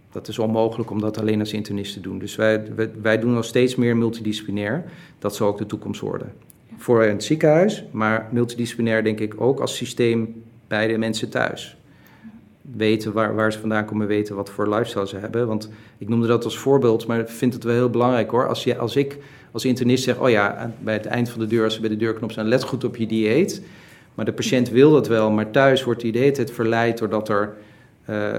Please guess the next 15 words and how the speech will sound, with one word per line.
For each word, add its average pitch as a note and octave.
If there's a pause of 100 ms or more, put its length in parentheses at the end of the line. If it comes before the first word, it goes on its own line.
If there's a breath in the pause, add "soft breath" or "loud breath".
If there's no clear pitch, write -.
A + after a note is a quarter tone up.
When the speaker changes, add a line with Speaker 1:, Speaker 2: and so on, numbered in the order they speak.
(180)
Speaker 1:
de A2
frituurpan C3
aanstaat A2+
of -
dat A2+
er A#2
juist A2+
heel B2
erg A2+
Bourgondisch, C3
eh, B2
gegeten B2
wordt. B2+
Want, A2
eh, G#2+